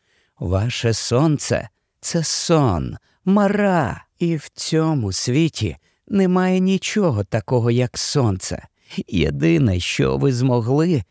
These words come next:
це порівняти його із лампою. Але ось вона лампа, її можна помацати,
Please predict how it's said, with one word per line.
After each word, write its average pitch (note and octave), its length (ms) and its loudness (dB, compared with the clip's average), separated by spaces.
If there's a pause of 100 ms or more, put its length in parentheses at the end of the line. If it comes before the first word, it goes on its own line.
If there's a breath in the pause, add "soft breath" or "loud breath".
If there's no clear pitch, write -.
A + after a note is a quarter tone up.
(240)
це - 220 -4
порівняти F3+ 720 2
його D#3+ 500 2 (340)
із F3 320 0
лампою. G#2 840 0 (420)
Але G#2 500 2 (320)
ось F#3 340 0
вона G#2 300 2
лампа, B2 480 0 (420)
її A2 340 2
можна C3 340 2
помацати, F3 840 0